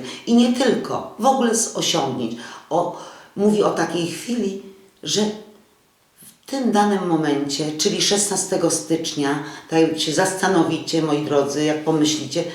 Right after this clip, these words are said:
to będziecie bardzo zadowoleni ze swojej sytuacji. Ta karta ma jeszcze jedną taką,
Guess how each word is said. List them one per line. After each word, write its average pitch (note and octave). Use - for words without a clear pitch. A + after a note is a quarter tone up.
to F3
będziecie E3+
bardzo G3
zadowoleni C#3
ze B2+
swojej G#2+
sytuacji. -
Ta G#3+
karta A#3
ma A3
jeszcze G#3+
jedną G#3+
taką, C#3+